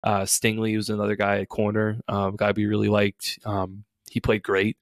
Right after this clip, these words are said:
I think, uh, if I recall, I think he only gave up a catch or something to Amari Cooper the whole game.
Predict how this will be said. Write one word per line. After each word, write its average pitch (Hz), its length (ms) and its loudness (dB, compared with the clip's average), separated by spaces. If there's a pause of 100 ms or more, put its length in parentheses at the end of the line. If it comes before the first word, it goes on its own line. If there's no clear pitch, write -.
I 107 80 -10
think, 113 320 -2 (300)
uh, 98 320 -2
if - 200 -10
I 110 40 0
recall, 110 500 2
I 104 60 -2
think 107 180 -10
he 107 140 2
only 104 240 2
gave 107 260 4
up 104 200 6 (1120)
a 110 60 -2
catch - 380 -2
or 120 40 -2
something 110 440 -2
to 104 420 2
Amari 101 340 4
Cooper 117 400 4
the 110 100 4
whole 104 180 8
game. 117 360 2